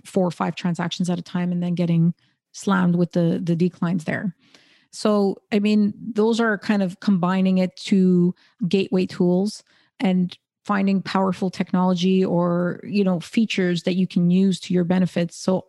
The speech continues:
all these things are super easy to implement, matter of hours, and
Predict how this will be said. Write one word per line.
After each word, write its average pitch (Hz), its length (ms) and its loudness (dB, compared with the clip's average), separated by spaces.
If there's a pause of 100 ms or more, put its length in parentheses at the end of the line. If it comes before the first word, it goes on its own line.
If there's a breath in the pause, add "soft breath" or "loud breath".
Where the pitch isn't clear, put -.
all 226 260 0
these 208 320 0
things 190 420 0
are 180 300 -2 (460 loud breath)
super 269 400 -2
easy 185 320 0
to - 140 -6
implement, 175 500 2 (300 soft breath)
matter 208 320 2
of 180 160 -2
hours, 175 640 0 (140)
and 175 320 4